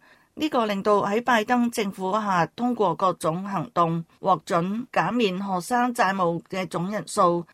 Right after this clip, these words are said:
達到大約五百萬人。拜登發表聲明話，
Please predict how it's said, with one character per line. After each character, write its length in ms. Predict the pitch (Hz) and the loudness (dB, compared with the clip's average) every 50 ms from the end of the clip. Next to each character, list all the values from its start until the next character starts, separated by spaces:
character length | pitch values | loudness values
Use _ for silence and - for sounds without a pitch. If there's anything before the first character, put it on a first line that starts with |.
| _ - | _ -4
達 160 | 214 202 202 | -2 -2 0
到 280 | - 208 196 196 190 - | 2 4 4 4 4 2
大 220 | - 202 190 185 | 0 0 0 0
約 180 | 185 202 190 - - | 0 0 -2 -2 -4
五 160 | - 180 190 | -6 -6 -2
百 160 | 180 208 180 - | 0 0 0 0
萬 220 | - 180 175 180 | 0 0 -2 -2
人。 220 | 180 180 170 160 - _ _ _ _ _ _ _ - | -2 -2 -2 -4 -4 _ _ _ _ _ _ _ 0
拜 160 | 240 233 240 | 4 4 4
登 240 | 233 285 285 294 302 | 4 4 2 2 2
發 160 | - 233 196 | 2 2 2
表 220 | 160 175 175 185 | 2 0 -2 -2
聲 180 | 214 - 285 277 | 0 -2 -2 0
明 180 | 269 240 180 156 | 0 0 0 2
話， 280 | 170 185 185 185 185 | 4 6 6 4 4